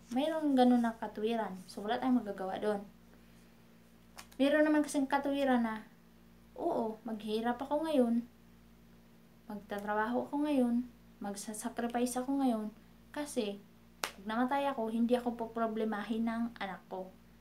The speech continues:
Hindi ako poproblemahin ng kamag-anak ko." Mahirap po kasi yung namatay na nga tayo,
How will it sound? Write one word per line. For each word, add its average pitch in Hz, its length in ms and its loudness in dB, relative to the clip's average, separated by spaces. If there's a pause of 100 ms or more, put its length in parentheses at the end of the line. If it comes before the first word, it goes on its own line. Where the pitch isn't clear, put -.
(120)
Hindi 247 320 6
ako 240 260 -2
poproblemahin 226 880 -2
ng 214 120 -6 (120)
kamag-anak 185 580 -4
ko." 202 240 -6 (300)
Mahirap 269 340 2
po 254 80 -8
kasi 247 240 0
yung 233 160 2 (300)
namatay 214 500 0
na 262 140 4
nga 254 320 0
tayo, 214 320 -2